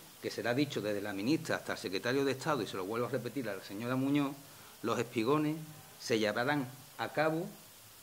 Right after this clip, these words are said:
en el momento en el que se termine el proceso administrativo actual, que posiblemente, que seguramente va a ser en este propio año dos mil veintitrés, porque hay una partida específica para estabilización de playas. Y los proyectos que están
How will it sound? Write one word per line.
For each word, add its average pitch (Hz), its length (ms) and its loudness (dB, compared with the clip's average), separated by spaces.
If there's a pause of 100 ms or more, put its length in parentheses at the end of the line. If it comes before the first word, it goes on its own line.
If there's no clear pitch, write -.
(120)
en 123 160 4
el 120 80 2
momento 147 480 4
en 143 60 2
el 127 160 0
que 120 260 -2 (240)
se 120 140 0
termine 123 340 2
el 143 80 2
proceso 131 380 0
administrativo 131 640 2
actual, 180 380 2 (340)
que 127 120 2
posiblemente, 170 800 0 (120)
que 127 100 2
seguramente 143 560 2
va 131 100 6
a 120 40 -2
ser 139 140 -2
en 135 60 -2
este 123 180 -4
propio 123 320 0
año 135 220 0 (380)
dos 110 180 0
mil 127 140 4
veintitrés, 147 360 2
porque - 280 0
hay 127 80 6
una 117 200 4
partida 147 460 4
específica 143 540 -4
para 110 160 0
estabilización 101 580 -4 (360)
de 110 180 0
playas. 101 340 -4 (560)
Y 147 280 8 (520)
los 123 220 6
proyectos 131 560 4
que 127 60 -4
están 120 360 -2